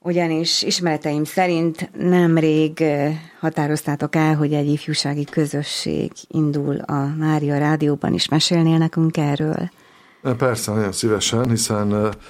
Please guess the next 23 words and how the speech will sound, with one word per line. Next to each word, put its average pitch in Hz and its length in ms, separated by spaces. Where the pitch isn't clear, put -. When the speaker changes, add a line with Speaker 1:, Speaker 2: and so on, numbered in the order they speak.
Speaker 2:
lehet, 131 240
hogy 110 100
a 104 40
célcsoport 110 720
az 98 160
nem, 107 340
nem 120 180
hallgat 101 440
minket, 107 380
vasárnapkor 101 680
a 107 60
reggel 101 340
még 104 200
alszanak, 110 540
de 110 180
hát, 110 300
hát, 117 300
ha 107 140
ezek 104 320
a 104 240
most 120 280
Budapestre 110 640
kerülő 104 640